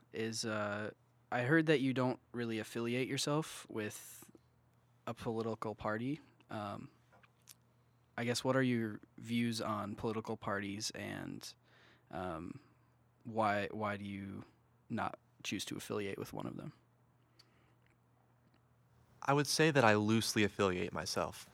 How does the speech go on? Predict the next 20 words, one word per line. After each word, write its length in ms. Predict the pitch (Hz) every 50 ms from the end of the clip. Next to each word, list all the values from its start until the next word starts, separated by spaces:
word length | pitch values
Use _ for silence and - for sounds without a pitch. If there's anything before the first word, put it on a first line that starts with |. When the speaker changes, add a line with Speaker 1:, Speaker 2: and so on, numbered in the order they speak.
| -
Speaker 2:
with 160 | - 101 - -
political 360 | - 101 95 92 95 - -
parties, 460 | - - - - - - - - - - - - - - - - - - - _ -
um, 180 | 104 104 101 98
in 120 | 110 120 120
the 60 | 107
sense 300 | - - 117 113 110 -
that 300 | - 110 104 98 98 - - - -
in 120 | - 123 131
America, 640 | 127 117 113 110 107 - 113 107 104 101 104 104 - - - -
for 120 | - 117 107
the 80 | 101
big 220 | 95 110 110 101 107
races, 640 | 104 104 101 101 - - 92 90 90 - - - - _ - - _ - - - _ - -
you 80 | 101 95
know, 200 | 90 85 85 87
well, 120 | 98 98 92
actually 340 | 92 107 117 - - 101 92
most 360 | 85 90 95 101 95 - -
races, 540 | 101 95 95 - - 95 90 90 - -